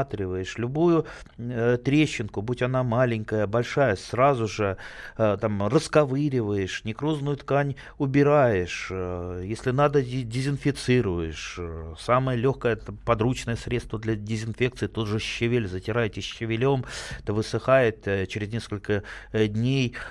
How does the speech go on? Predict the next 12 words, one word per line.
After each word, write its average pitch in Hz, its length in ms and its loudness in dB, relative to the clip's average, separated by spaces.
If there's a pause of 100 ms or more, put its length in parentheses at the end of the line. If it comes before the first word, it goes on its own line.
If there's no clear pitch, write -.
э, 95 480 0
замазываете 104 560 0
садовым 101 560 -2
варом, 110 240 2
все, - 320 -2
эта 87 200 -2
трещинка 107 500 -4
у 95 60 -2
вас 104 220 -2
остановилась, 101 720 -4
то - 140 -16
есть, - 80 -20